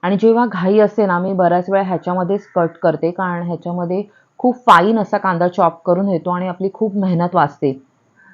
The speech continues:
हा ना Amazon-वरती सुद्धा उपलब्ध आहे, अ, तुम्ही चेक करू शकता. आणि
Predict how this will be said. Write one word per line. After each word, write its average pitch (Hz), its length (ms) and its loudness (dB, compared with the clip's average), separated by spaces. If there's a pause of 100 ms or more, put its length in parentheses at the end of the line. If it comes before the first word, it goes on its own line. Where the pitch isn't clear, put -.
(140)
हा 220 160 6
ना 254 120 2 (140)
Amazon-वरती 185 600 2
सुद्धा 185 260 0
उपलब्ध 160 440 0
आहे, 170 340 2 (540)
अ, 151 260 0
तुम्ही 180 160 -4
चेक 175 320 -2
करू 180 180 4
शकता. 175 400 0 (680)
आणि 175 460 -4